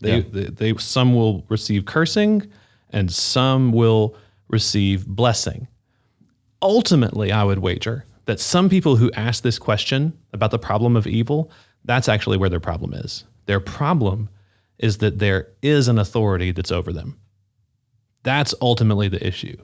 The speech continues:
Speaker 1: "No, no, you don't get to decide what's good and evil." You see, that's the problem. But see, if there is a God, and this is, goes all the way back to the first thing we said, if there is a God, he, he gets to, <laughs> you
Speaker 2: Yeah.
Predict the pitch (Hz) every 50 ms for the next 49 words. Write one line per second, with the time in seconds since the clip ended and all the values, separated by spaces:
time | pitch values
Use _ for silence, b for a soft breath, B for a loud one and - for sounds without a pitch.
0 | - _ - 113 123 139 160 170 170 165 156 143 120 104 98 101 123 147 196 254
1 | 277 262 196 151 120 123 117 107 104 95 98 95 - 120 98 95 92 92 92 85
2 | - - - 87 95 95 92 - 101 92 - - - - - 98 - - 98 85
3 | 82 92 92 90 - - - - - - - - - - 107 - _ _ _ _
4 | _ _ _ _ _ _ _ _ _ _ _ _ - - - - 143 131 127 117
5 | - 117 117 110 101 92 139 165 196 202 196 151 - 113 151 202 202 151 123 110
6 | 98 104 98 - - 107 104 98 92 98 98 95 95 95 92 95 92 95 98 92
7 | - 98 98 - - - - 95 - 120 110 - B B B B B B 123 107
8 | 120 120 113 - - 190 226 254 220 214 190 156 190 226 269 262 233 156 123 120
9 | 131 - - - - _ _ _ _ _ _ _ _ _ _ _ _ _ _ -
10 | 120 131 156 165 165 156 139 131 123 - - _ _ _ _ _ - - - 139
11 | 127 113 143 185 - - - - 90 90 - - - - - - - - - 698
12 | 719 - - - - - - 170